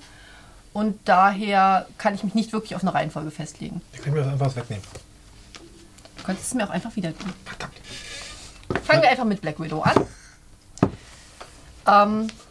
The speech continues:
Speaker 1: der Comic ist cool, auch für Leute, die halt, äh, den Charakter nur aus den Kinofilmen kennen. Man kommt sehr gut in die Story rein. Es ist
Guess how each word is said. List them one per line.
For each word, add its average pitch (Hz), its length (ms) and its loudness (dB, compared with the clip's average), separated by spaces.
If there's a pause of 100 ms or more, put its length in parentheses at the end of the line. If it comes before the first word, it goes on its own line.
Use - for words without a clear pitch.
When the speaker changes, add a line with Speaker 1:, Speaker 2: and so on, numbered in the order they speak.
(300)
Speaker 1:
der 214 100 4
Comic 214 260 0
ist - 200 -10
cool, 349 220 0
auch 240 160 4
für 220 220 -4
Leute, 185 360 0
die 180 200 -2
halt, 160 440 2
äh, 165 200 0
den 165 120 -4
Charakter 160 400 -2
nur 190 160 2
aus 185 120 -4
den 175 100 -2
Kinofilmen 262 520 -4
kennen. 214 240 -2
Man 180 120 -4
kommt 180 240 -4
sehr 175 160 -2
gut 170 180 -6
in 156 80 -4
die 156 60 -4
Story 151 320 -6
rein. 202 260 2 (440)
Es 190 140 -2
ist 180 200 -6